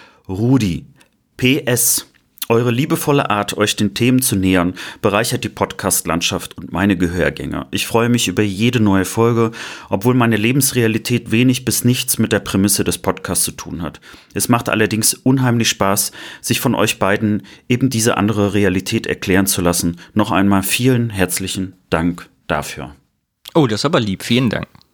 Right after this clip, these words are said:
Speaker 1: Das ist wirklich sehr lieb, Rudi. Ich krieg da glatt Tränen in den Augen.
Speaker 2: Du musst die Chefin
Speaker 1: Dankeschön.
Speaker 2: anrufen. Wir finden das raus.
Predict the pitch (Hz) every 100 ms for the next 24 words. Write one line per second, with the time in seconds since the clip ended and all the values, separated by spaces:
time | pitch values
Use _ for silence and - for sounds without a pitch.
0 | _ _ _ _ _ _ - - 104 117
1 | 117 - 95 92 - 87 82 78 - -
2 | - 95 87 87 95 95 - - - -
3 | - 104 120 123 98 95 69 82 85 82
4 | 73 - 135 139 165 - - 127 - 92
5 | 101 107 101 76 101 - 117 - 135 127
6 | 107 - 98 95 92